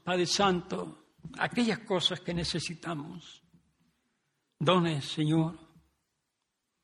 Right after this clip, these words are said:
capacidades del Espíritu, Dios mío. Danos don para, para ciencia, Señor, sabiduría. Reparte lengua, Señor.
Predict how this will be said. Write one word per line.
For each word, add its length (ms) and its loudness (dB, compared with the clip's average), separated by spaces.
capacidades 840 2
del 160 0
Espíritu, 600 4
Dios 180 -2
mío. 300 2
Danos 340 2
don 380 6
para, 380 0
para 180 2
ciencia, 720 4
Señor, 720 -2
sabiduría. 960 4
Reparte 600 4
lengua, 560 2
Señor. 540 -6